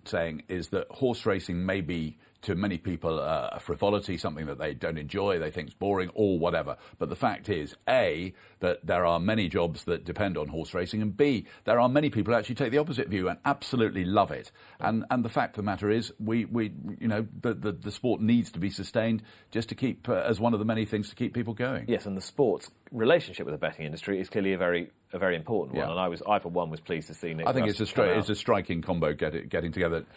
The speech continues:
Speaker 1: Nick Rust and Michael Duggar, though, two, two good people in good positions, and so perhaps not a great surprise, but really good to see.
Speaker 2: Okay, well, we'll s-, see how that progresses in the next, in the next few weeks. Let's talk about the,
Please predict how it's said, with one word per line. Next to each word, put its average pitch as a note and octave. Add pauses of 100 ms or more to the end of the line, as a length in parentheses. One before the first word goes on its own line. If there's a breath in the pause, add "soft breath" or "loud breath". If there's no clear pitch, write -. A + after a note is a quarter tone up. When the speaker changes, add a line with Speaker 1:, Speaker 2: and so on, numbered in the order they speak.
(160 loud breath)
Speaker 1:
Nick -
Rust F2+
and F2
Michael E2
Duggar, D#2+
though, D#2+
two, F2 (280 loud breath)
two F#2 (200)
good G#2
people F2
in E2
good F2
positions, D2+
and E2+
so D#2+
perhaps F2
not D#2+
a F2
great D#2+
surprise, E2+
but - (400)
really F2+
good D2+
to -
see. C#2+ (420)
Speaker 2:
Okay, E2
well, D#2+
we'll E2
s-, - (260)
see -
how F#2
that F#2 (260)
progresses F#2
in E2+
the E2+
next, F2
in F#2
the F#2
next F#2
few F#2
weeks. F2+
Let's A#2+
talk B2+
about A2
the, G#2